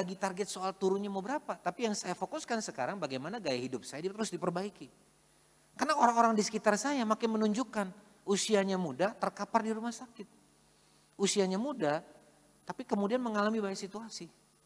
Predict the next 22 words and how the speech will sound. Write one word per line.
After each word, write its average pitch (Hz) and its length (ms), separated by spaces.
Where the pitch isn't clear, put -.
Lalu 185 80
saya 233 160
melihat 226 320
juga 247 80
kepada 202 320
orang-orang 185 400
tua 208 160
di 175 80
sekitar 175 320
saya 196 320
yang 160 320
waktu 165 240
tuanya 165 320
ngalamin 180 240
gini-gini. 170 400
Saya 226 240
dari 185 240
dulu 180 160
pernah 185 320
ngeluarin 175 240
sebuah 147 240
statement 139 440